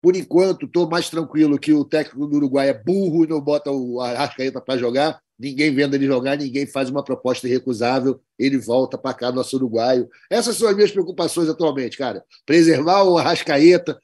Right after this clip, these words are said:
preservar o Pedro, que nenhum deles vai embora, que nenhum apareça demais na Copa. Enfim, é isso.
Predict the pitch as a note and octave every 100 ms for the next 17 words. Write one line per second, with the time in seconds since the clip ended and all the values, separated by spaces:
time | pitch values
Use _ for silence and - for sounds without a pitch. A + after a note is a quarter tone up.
0 | _ E3+ F3+ E3 D#3 F3+ F3+ D3+ F3 D#3+
1 | D#3 E3 F3+ G3+ E3 F3 E3+ D#3 D#3+ B2
2 | C3+ D#3 D#3 C#3 D3+ E3 F#3 - _ _
3 | D3 - D3 E3 E3 D3+ C3 C#3 D3+ C#3
4 | A#2 B2 C#3+ D#3 D3 - _ _ C4 D4
5 | C4+ E4 C#4+ - A#3+ A#3+ A3 - -